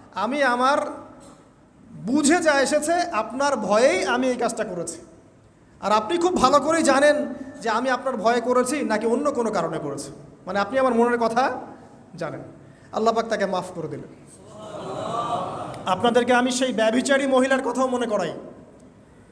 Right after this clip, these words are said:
যে ছিল একজন প্রস্টিটিউট মহিলা, পতিতা, যেটা আমরা বলি সমাজের ভাষায়, যদিও এখন নতুন শব্দ এসেছে সেক্স ওয়ার্কার বা যৌনকর্মী, এবং এগুলোকে আমরা এখন প্রমোট করছি।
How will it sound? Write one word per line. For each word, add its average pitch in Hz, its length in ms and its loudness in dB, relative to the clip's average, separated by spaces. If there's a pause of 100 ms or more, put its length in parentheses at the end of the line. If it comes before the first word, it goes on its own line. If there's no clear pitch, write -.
(800)
যে 196 160 0
ছিল 254 160 2
একজন 240 240 0
প্রস্টিটিউট 262 540 -2
মহিলা, 196 320 -2 (1300)
পতিতা, 254 380 0 (460)
যেটা 202 180 0
আমরা 220 140 2
বলি 233 220 0
সমাজের 214 340 -2
ভাষায়, 180 400 -2
যদিও 220 200 0
এখন 226 220 2
নতুন 247 260 -2
শব্দ 233 240 -2
এসেছে 208 400 0 (1300)
সেক্স 240 260 2
ওয়ার্কার 226 600 0 (260)
বা 180 60 -2
যৌনকর্মী, 208 580 -2 (1200)
এবং 208 240 0
এগুলোকে 262 300 2
আমরা 269 140 2
এখন 269 160 2
প্রমোট 302 360 2
করছি। 277 300 -2